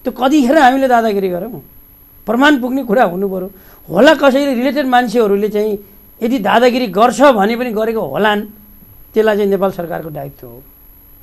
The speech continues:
त्यो हामीले चाहिँ त्यसमा चाहिँ हाम्रो कुनै सरकार छैन र गैर कानुनी काम मैले गर्छु भने मलाई कारवाही हुनुपर्छ भन्ने मेरो धारणा छ।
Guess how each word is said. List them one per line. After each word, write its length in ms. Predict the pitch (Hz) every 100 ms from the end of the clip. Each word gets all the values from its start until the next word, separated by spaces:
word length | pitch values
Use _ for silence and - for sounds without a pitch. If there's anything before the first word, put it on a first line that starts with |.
| - _ _
त्यो 100 | -
हामीले 320 | 127 131 208
चाहिँ 180 | 196 196
त्यसमा 240 | 185 160 156
चाहिँ 320 | 156 165 151 - _
हाम्रो 180 | - 196
कुनै 220 | 233 285
सरकार 400 | 208 202 208 214
छैन 140 | 226
र 200 | 285 254 233 - -
गैर 220 | 170 262
कानुनी 360 | 277 285 285 277
काम 400 | 240 233 262 277 - - 165
मैले 320 | 196 277 294
गर्छु 240 | 254 226
भने 160 | 214 226
मलाई 220 | 214 214
कारवाही 260 | 208 190 185
हुनुपर्छ 380 | 175 175 170 269 277 - - _ -
भन्ने 280 | 151 165 180
मेरो 180 | 170 170
धारणा 320 | 139 123 127
छ। 100 | 123